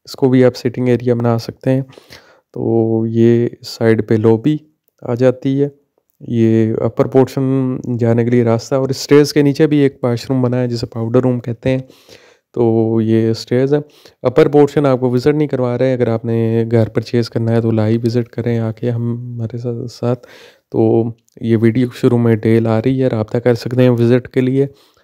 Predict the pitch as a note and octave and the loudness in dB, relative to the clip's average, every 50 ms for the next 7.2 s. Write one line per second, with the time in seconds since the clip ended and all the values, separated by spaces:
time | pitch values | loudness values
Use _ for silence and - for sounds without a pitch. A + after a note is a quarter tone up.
0 | _ _ _ B2+ B2 B2+ B2 A2+ - C3 C3 C3 - C#3+ A#2+ - B2+ B2+ B2 B2+ | _ _ _ -2 0 0 0 0 0 0 0 2 2 0 2 4 2 2 2 2
1 | - C3 B2 B2 B2 B2+ B2 A#2+ A#2+ - - A2+ A2 A2+ - - B2 A#2 - - | 0 0 0 0 0 0 -2 -2 -4 -4 -4 -4 -4 -4 -2 -4 -4 -4 -4 -4
2 | C3+ B2+ A#2 A#2+ B2+ C3+ C3 - C#3 C3 B2 A#2+ B2+ B2+ C3+ C#3+ B2+ B2+ B2+ D#3+ | -2 0 2 2 2 0 0 -2 -2 -2 0 0 0 0 0 0 0 2 2 4
3 | D#3+ D3 C#3+ C#3+ - C#3 B2+ A#2+ A#2+ A#2+ A#2 A#2 B2+ B2 B2 A#2+ A#2+ A#2 _ _ | 2 2 0 -2 -2 0 2 2 2 0 0 0 0 0 0 -2 -4 -8 _ _
4 | B2+ C3 C#3 C#3 - - C#3 C#3 _ _ _ _ _ _ B2 A#2+ B2 B2 - C3 | -10 -10 -10 -10 -8 -10 -12 -12 _ _ _ _ _ _ 2 2 2 2 2 0
5 | B2+ A#2+ A#2+ B2 A#2 - A#2+ A2+ A2+ A2+ B2 C3 B2+ B2+ B2 A#2+ A#2 - B2+ A#2 | 2 2 2 2 0 0 0 2 4 4 4 2 4 2 2 0 2 -2 -2 -2
6 | A2 G#2+ G#2 G#2 - A2+ A#2 A2+ A2 A#2 A2+ G#2+ G#2+ - A2+ A2 A#2 B2 C3 C3+ | 0 -4 -4 -4 -4 -4 -4 -2 0 -2 -2 -2 -2 -4 -2 -2 -2 -2 -2 -2
7 | C#3 C#3+ C#3+ | -2 -4 -4